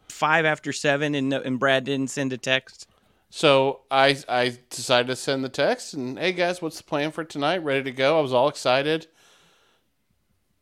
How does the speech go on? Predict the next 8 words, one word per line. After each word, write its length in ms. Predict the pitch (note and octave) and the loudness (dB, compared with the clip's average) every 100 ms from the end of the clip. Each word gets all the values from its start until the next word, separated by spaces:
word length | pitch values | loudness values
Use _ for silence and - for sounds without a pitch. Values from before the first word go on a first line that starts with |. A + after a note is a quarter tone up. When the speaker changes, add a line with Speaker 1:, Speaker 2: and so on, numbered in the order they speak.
| _ _ _ _ - | _ _ _ _ -8
Speaker 2:
Um, 640 | B2+ A#2 A2+ G#2 G2+ F#2 _ _ _ _ _ - | -4 -2 -2 -2 -6 -12 _ _ _ _ _ -6
I 120 | A#2 | -4
thought 240 | - A#2+ | 0 -2
we 80 | G#2 | -2
were 80 | G2 | -8
doing 200 | G#2+ G2 | -8 -8
it 40 | |
Wednesday, 460 | F2 G2 G#2 F2 | -10 -12 -12 -16